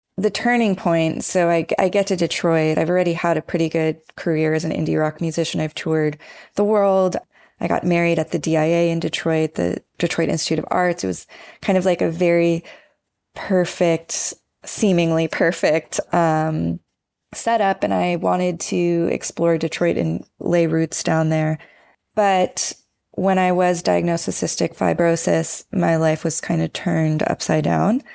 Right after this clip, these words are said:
and everything changed. Um, I think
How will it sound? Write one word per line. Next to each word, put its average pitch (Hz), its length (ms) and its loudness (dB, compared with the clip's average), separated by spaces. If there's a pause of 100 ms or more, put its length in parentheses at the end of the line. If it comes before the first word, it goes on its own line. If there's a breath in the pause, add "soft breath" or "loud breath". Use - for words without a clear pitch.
(420 loud breath)
and 170 280 2
everything 165 720 0
changed. 156 720 0 (500 soft breath)
Um, 170 400 2
I 170 60 0
think - 420 -2